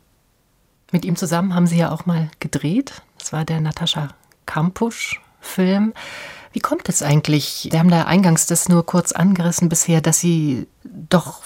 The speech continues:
so ein großes Interesse auch entwickelt haben, eigentlich seit Ende der neunziger Jahre für starke Frauenfiguren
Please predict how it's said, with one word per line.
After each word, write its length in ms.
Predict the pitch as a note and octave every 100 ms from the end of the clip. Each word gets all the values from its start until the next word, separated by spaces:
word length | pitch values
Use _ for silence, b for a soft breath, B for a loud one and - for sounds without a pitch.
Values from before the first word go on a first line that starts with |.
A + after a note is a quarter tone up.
| -
so 120 | F#3
ein 120 | F3+
großes 420 | - D#3+ G#3+ G3+
Interesse 520 | F3 F3+ G3+ - -
auch 400 | E3 E3 - - -
entwickelt 540 | - E3 F#3+ - G3 E3+
haben, 260 | E3 E3
eigentlich 300 | - E3 E3
seit 180 | - D#3+
Ende 200 | D#3+ E3+
der 100 | D#3
neunziger 440 | D#3 D#3 E3 E3+ D#3+
Jahre 300 | D#3 D#3+ D#3+
für 140 | -
starke 400 | - D#3 D#3 F#3+
Frauenfiguren 880 | - E3 D#3 E3 F3+ E3+ E3 D#3+ D#3+